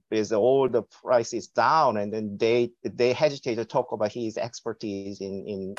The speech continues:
like, uh, cryptocurrencies and Web three. Now they boasting <laughs> that, "Oh, I, I was original member of the Web three, you know that I'm working in this field," right? It's a big difference. So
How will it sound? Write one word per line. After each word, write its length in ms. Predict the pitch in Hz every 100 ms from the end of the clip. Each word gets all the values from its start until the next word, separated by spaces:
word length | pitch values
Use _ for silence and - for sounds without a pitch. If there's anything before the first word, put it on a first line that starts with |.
| 113
like, 200 | 92 -
uh, 80 | 95 _ _ -
cryptocurrencies 880 | 160 - - - 107 101 107 101 95
and 280 | 95 92 90
Web 180 | 131
three. 300 | - - 92 _ _ _
Now 380 | 113 143 175 226 _ _ _ _ _ _
they 300 | 113 120 156
boasting 600 | 135 135 165 - - 160
<laughs> 40 | 139
that, 220 | 135 131 - -
"Oh, 120 | 233
I, 240 | 220 180 220
I 220 | 185 233
was 280 | 240 185 156
original 380 | 143 156 151
member 320 | 120 107 131 147
of 180 | 120
the 180 | 107 104
Web 220 | 98 104
three, 420 | - - 160 226 240
you 120 | 110
know 180 | 117 127
that 220 | 135 170
I'm 260 | 156 127 123
working 340 | 117 131 -
in 80 | 147
this 180 | 117 104
field," 420 | - 202 202 92 - -
right? 200 | - 190 _ _
It's 220 | - 170 170
a 80 |
big 400 | 147 113 170 202
difference. 540 | - 127 - 92 92 -
So 280 | 165 160